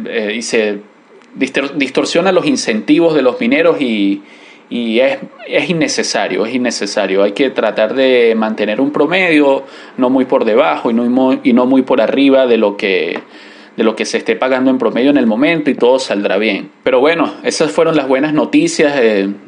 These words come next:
eh, ya volvemos a circunstancias normales. Eh, la semana pasada también hubo importantes anuncios de, de parte de Square Crypto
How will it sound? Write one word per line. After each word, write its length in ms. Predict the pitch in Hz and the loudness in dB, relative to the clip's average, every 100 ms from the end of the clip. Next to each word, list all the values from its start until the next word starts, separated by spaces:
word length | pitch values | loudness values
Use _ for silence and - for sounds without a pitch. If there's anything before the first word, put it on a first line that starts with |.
| - - _ _ _ - - _ | -20 -20 _ _ _ -20 -20 _
eh, 640 | 101 110 95 90 87 - - | -10 -6 -4 -6 -10 -16 -6
ya 260 | 104 104 104 | -2 0 2
volvemos 500 | 123 120 127 135 139 | 2 4 2 2 -2
a 80 | |
circunstancias 640 | 131 120 - 104 104 - 127 | -2 -2 -2 -2 -4 -2 -2
normales. 720 | 117 101 127 165 151 147 147 - _ - - - _ - | -2 0 0 2 2 0 -4 -14 _ -20 -20 -20 _ -8
Eh, 480 | 104 98 95 85 92 | -2 0 0 -4 -8
la 140 | - 104 | -6 -6
semana 380 | - 95 117 | -4 -4 -2
pasada 540 | 120 113 120 101 113 117 | -2 -4 -2 0 0 0
también 1000 | 110 98 101 101 107 120 123 101 87 - - _ _ _ _ | -4 -2 -2 -2 -2 -2 -2 -4 -6 -14 -20 _ _ _ _
hubo 920 | - 110 107 117 117 110 95 87 85 - | 0 2 4 4 4 4 2 0 -4 -4
importantes 680 | 123 127 113 107 101 131 117 | -2 0 0 -2 -4 -4 -2
anuncios 680 | 104 107 110 - 131 120 | -2 -2 -2 0 0 0
de, 680 | 127 117 104 92 82 85 - - - - - | 0 0 0 -2 -4 -8 -12 -16 -20 -20 -20
de 140 | - 113 | -6 -6
parte 920 | - 107 101 117 117 110 98 87 - - _ _ _ _ _ _ _ _ _ _ | -2 -4 -2 0 2 4 2 -4 -10 -20 _ _ _ _ _ _ _ _ _ _
de 160 | - 113 | -4 -4
Square 460 | - 135 127 127 | -2 0 2 0
Crypto 760 | 147 135 135 - 139 131 135 | -2 -2 -4 -2 2 2 0